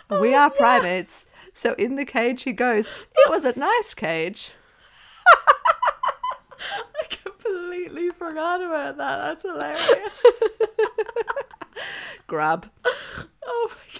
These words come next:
Speaker 1: God.
Speaker 2: <laughs> How, I mean,
Speaker 1: Sorry, I
Speaker 2: just,
Speaker 1: just
Speaker 2: just
Speaker 1: snorted.
Speaker 2: Me too.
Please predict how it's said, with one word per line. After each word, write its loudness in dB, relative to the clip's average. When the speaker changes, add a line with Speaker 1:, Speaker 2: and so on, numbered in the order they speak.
Speaker 1:
God. -2
Speaker 2:
<laughs> 0
How, 4
I 0
mean, -4
Speaker 1:
Sorry, -6
I -6
Speaker 2:
just, -12
Speaker 1:
just -12
Speaker 2:
just -8
Speaker 1:
snorted. -12
Speaker 2:
Me -4
too. -6